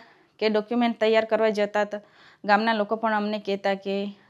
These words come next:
"આંગણવાડી બહેનની જેમ તૈયાર થઈને ક્યાં જતા છે?" એમ. સ્ટાર્ટિંગમાં અમને બહાર નીકળવાની પણ ઘણી બધી મુશ્કેલીઓ આવી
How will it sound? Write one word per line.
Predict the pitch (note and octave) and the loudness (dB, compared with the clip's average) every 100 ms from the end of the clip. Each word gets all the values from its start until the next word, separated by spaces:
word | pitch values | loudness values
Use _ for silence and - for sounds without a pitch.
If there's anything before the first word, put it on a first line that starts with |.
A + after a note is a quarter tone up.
| - | -6
"આંગણવાડી | G#3 G#3+ A3 G#3+ G#3+ | -2 -2 2 2 2
બહેનની | G#3 G#3 A3 | 2 0 -2
જેમ | G#3+ G#3+ | -4 -4
તૈયાર | G#3 G3 G#3 G#3 | -6 -2 0 -2
થઈને | G#3+ G#3 G3+ | -4 -6 -4
ક્યાં | G#3 G#3 | -2 -2
જતા | F#3+ F3+ E3+ | -4 -8 -12
છે?" | - | -10
એમ. | F#3 E3+ - _ _ _ - _ _ | -8 -8 -10 _ _ _ -20 _ _
સ્ટાર્ટિંગમાં | - - A3 A#3+ C4 B3+ B3 | -4 6 6 6 4 6 6
અમને | A#3+ A#3+ A#3+ | 6 4 4
બહાર | A#3+ A#3 B3 B3 | 8 10 8 6
નીકળવાની | A#3+ A#3 A3+ A3 A3+ | 0 4 4 4 2
પણ | G#3+ A3+ A3 G#3+ - - | 0 0 -2 -6 -14 -6
ઘણી | G#3+ B3+ | 0 2
બધી | A#3 A#3 | 4 4
મુશ્કેલીઓ | A3+ G3+ - G#3 G3 | 0 -2 -2 2 4
આવી | F3 E3+ E3 | 4 2 -8